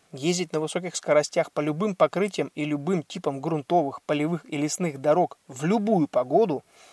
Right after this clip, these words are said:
все эти знания помогают доезжать до призовых мест. Где, как ни на выставках, необходимо присутствие практически всех команд из всех видов моторного спорта,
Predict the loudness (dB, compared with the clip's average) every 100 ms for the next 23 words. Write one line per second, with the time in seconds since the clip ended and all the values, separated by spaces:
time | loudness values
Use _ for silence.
0 | _ _ -6 0 0 0 -4 4 4 4
1 | 0 0 2 2 0 -2 -4 0 -2 -2
2 | -12 -10 -8 -8 -8 -8 -8 -10 -16 _
3 | _ _ -20 -20 -20 -20 -20 _ _ -8
4 | 0 0 0 2 6 6 4 -2 -2 -6
5 | -2 -2 0 -2 -2 -2 -6 -6 -8 -4
6 | -4 -2 -2 -2 -6 -4 -6 0 0 4
7 | 6 8 6 2 -8 -8 -6 0 0 0
8 | -4 -6 -4 -4 0 0 0 -2 -6 -2
9 | 4 4 6 4